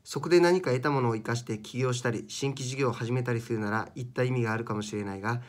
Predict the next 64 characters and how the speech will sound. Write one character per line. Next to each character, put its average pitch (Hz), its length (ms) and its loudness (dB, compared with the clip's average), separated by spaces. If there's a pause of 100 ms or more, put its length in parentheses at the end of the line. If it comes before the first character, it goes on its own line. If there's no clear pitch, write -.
(140)
そ - 220 2
う 147 60 6
い - 20 4
う - 20 2
人 143 160 -2
は 123 80 4
め 107 140 0
っ - 20 -4
た 120 160 -2
に 110 120 0
い - 20 -4
な 101 100 -6
い。 98 80 -14 (320)
大 139 180 2
抵 143 140 0
の 139 80 0
場 135 140 0
合 135 80 0
は、 147 220 0 (140)
セ - 160 -2
ミ 139 120 0
ナ 131 100 0
ー 131 80 0
に 127 60 -4
参 123 220 0
加 123 100 -2
し 120 80 -4
て、 123 200 -4 (140)
悦 165 260 0
に 143 80 4
入 120 240 2
り、 127 320 -2
帰 160 200 4
り 160 180 4
道 151 140 -4
に 123 160 2
一 135 40 -8
杯 120 220 -2
引 120 60 0
っ 120 60 -10
掛 117 220 -8
け - 60 -16
て、 107 240 -4
翌 120 240 0
朝 147 280 2
何 120 260 2
も 156 100 4
変 151 160 2
化 131 120 0
し 120 80 -4
て 127 100 -2
い 120 40 2
な 113 100 2
い - 20 -2
自 104 160 -6
分 113 160 -2
と 117 100 -6
再 123 260 -2
会 123 200 0
す 123 80 -6
る 110 80 -2
だ 107 100 -4
け 113 80 -8
だ。 - 160 -12